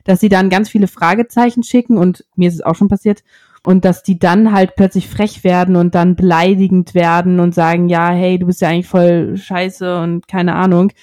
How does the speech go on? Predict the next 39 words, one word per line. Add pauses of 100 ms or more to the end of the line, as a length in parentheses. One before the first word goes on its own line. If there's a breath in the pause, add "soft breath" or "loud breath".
(320 soft breath)
Das
finde
ich
schon
krass,
aber
das
erlebe
ich
bei
Frauen
nicht.
Also (180)
bei
Frauen
habe
ich
das
so,
dass
die (280 soft breath)
einfach
dann
nochmal,
wie
gesagt,
einen
Text
draufschreiben
oder
dann
einfach
nochmal
auf
die
Story
reagieren
oder
sowas.